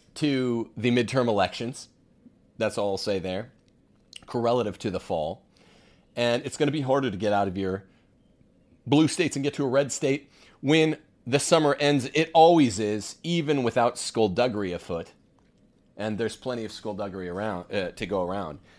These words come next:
So get out now, mid and late summer. Make it happen as quickly as you can. Go to real estate for life dot org.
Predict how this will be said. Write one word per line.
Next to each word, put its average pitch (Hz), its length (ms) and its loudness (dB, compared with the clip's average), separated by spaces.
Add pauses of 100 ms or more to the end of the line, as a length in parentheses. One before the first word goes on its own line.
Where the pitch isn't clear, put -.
(140)
So 135 240 2
get 139 300 -2
out 180 360 0
now, 117 500 -6 (200)
mid 151 520 -2
and 107 180 -2
late 117 300 -2
summer. 127 500 -2 (520)
Make 131 240 -2
it 143 80 -8
happen 107 260 -6
as 101 100 -10
quickly 113 300 -6
as 95 100 -6
you 95 60 -12
can. 98 220 -6
Go 104 180 -2
to 107 120 -10
real 117 300 -6
estate - 400 -8
for 92 120 -8
life 87 340 -8
dot 78 240 -8
org. 92 360 -6